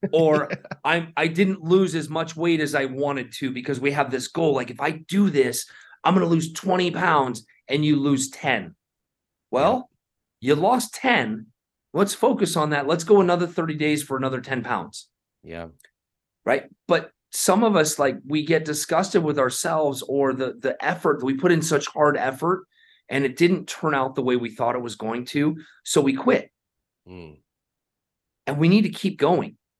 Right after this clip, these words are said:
Speaker 1: Right. And, and we need to keep those reps up because now it becomes consistency. Right. And I, I love, you know, the sayings. I think I saw this on Joe Rogan the other day. Motivation will come and go. But if you will be consistent,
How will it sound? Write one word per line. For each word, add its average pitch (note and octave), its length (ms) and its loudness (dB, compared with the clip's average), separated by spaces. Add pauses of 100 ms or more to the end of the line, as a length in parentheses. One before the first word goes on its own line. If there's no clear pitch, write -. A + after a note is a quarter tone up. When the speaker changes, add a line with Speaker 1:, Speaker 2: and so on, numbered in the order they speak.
(720)
Speaker 1:
Right. C#3+ 400 -2
And, C#3 220 -4
and C3 120 -6
we C#3+ 100 0
need D#3+ 140 0
to - 80 -4
keep - 340 -6
those D3+ 260 -2
reps - 380 -2
up A#2 180 -2
because B2 480 -4
now C#3+ 440 -2 (220)
it A#2+ 140 -8
becomes B2 380 -6
consistency. G#2+ 920 -6
Right. A#2 280 0
And A#2 160 -6
I, A#2 120 -2
I A2+ 160 -6
love, B2+ 460 0 (320)
you B2 160 0
know, A2+ 160 2
the G#2+ 120 -6
sayings. B2 480 -2
I G#2+ 100 -2
think A2+ 160 -8
I A2+ 60 -4
saw A#2 240 0
this A2 120 -8
on A2 140 -6
Joe A2+ 160 -2
Rogan A2+ 320 -2
the G#2+ 80 -2
other G2+ 120 -6
day. G2 220 -8 (1040)
Motivation D3 640 4
will A2+ 120 -2
come B2 260 -4
and A2 100 -6
go. G2+ 260 -2 (960)
But B2 120 2
if B2+ 140 -4
you D3 180 2
will E3+ 120 4
be C#3 280 -2
consistent, A#2+ 920 -6